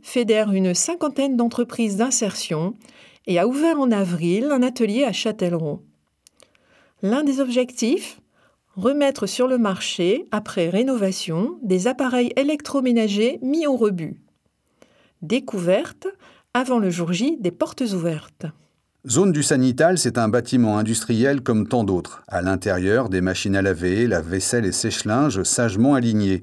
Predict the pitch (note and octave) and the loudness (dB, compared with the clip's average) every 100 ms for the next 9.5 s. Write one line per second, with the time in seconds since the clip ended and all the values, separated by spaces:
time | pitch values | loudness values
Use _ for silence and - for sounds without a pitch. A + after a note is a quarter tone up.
0 | - - - - - - C#3 D#3 - - | -8 -20 -20 -20 -4 0 2 2 0 0
1 | E3+ D3 B2+ D#3+ E3 D#3 - B2+ A2 A#2+ | 2 0 0 0 0 0 2 2 2 2
2 | C#3+ A2 G#2 - G#2 - C3+ G#2 B2 A2+ | 2 2 0 -2 -4 0 0 2 0 0
3 | F#2+ F#2+ F#2 G2+ B2 F#2+ F2+ F2+ C3 F#2+ | -2 -2 0 0 0 0 -2 0 0 0
4 | F#2+ F2+ G2+ G#2 F#2+ F#2+ C3+ A#2+ F2+ F#2 | -2 0 -2 -2 -2 -2 0 2 2 0
5 | F2+ - F#2 F#2 E2+ D#2 D#2+ E2 _ _ | -2 -2 0 0 0 -4 -8 -14 _ _
6 | - - - F#2+ E2 G2 - G#2+ A2 F#2 | -20 -20 -14 -10 -4 -2 -2 0 0 0
7 | E2+ F2 G#2+ B2+ C#3+ B2 A2+ A2+ A#2+ B2 | -2 0 0 0 0 0 2 2 0 0
8 | D3 A#2+ A#2+ A2 D3 - A2 F#2+ C#3 C3 | 0 2 2 2 0 0 -2 0 0 0
9 | B2 - A2+ G2+ G#2 | -2 -2 -2 -2 -6